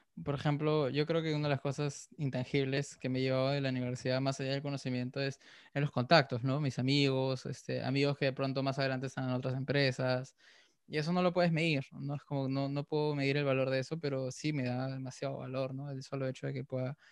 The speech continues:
llamar a un amigo que ya sé que está trabajando para tal empresa y ahí que quizás pueda hacer negocios, etcétera, ¿no?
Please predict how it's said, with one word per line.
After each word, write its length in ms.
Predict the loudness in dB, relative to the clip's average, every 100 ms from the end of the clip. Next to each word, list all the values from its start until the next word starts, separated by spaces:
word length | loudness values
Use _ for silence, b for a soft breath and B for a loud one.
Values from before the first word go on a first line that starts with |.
| b b _
llamar 360 | 0 4 6 6
a 100 | 4
un 120 | 4
amigo 520 | 4 4 4 2 0
que 160 | -4 -2
ya 160 | -2
sé 300 | -2 -2 -2 -2
que 60 |
está 160 | -4 0
trabajando 540 | 2 2 0 -4 -4
para 180 | -6 -6
tal 160 | -6 -6
empresa 640 | -2 -2 0 -2 -4 -2
y 140 | -4
ahí 200 | -2 -4 -6
que 140 | -8
quizás 200 | -4 -4
pueda 160 | -2 -4
hacer 160 | -2 -2
negocios, 500 | 0 0 0 -2 -8
etcétera, 540 | -10 -14 -16 -20 -18
¿no? 180 | -18